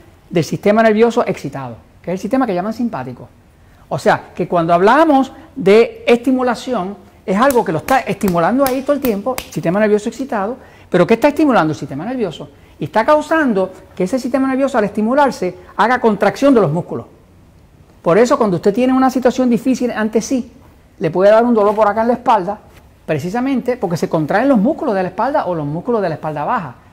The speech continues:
El estrés causa excitación, la excitación causa contracción.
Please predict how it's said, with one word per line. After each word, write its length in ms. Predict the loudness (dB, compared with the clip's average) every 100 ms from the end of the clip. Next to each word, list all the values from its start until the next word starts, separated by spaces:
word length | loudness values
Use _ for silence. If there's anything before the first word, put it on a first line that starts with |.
| _ _ -6
El 120 | -4
estrés 640 | -4 -2 0 2 0 -4 -20 -18
causa 640 | -2 0 2 0 -6 -8 -18 -10
excitación, 880 | -8 -8 -8 -8 -8 -4 -4 -2 -6 -12 -20 -4
la 160 | 0
excitación 560 | 0 0 -4 -4 -2 -2
causa 380 | -2 -2 -4 -10 -8
contracción. 1000 | -4 -2 -4 -6 -8 -10 -10 -4 -2 -4